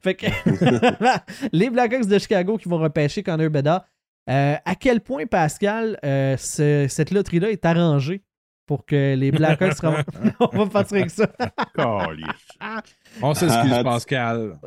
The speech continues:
Speaker 4: tu m'embarqueras pas là-dedans. Fait que non.
Speaker 1: <laughs>
Speaker 4: Aucunement.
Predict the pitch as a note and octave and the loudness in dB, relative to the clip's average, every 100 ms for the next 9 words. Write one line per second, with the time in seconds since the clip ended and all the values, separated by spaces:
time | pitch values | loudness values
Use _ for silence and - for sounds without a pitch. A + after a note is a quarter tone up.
0 | - - A#2 A#2+ A#2+ B2+ D3 C3 E3+ C#3+ | -12 -6 -2 0 0 -2 -2 -2 -2 -2
1 | A2+ A#2 A2 - B3 G#3+ - - - B4 | -4 -6 -6 -6 -4 0 0 0 2 0
2 | - G#4 - - - - _ - F3+ F#3+ | 0 -4 -4 -8 -14 -18 _ -4 0 2
3 | D3 | 0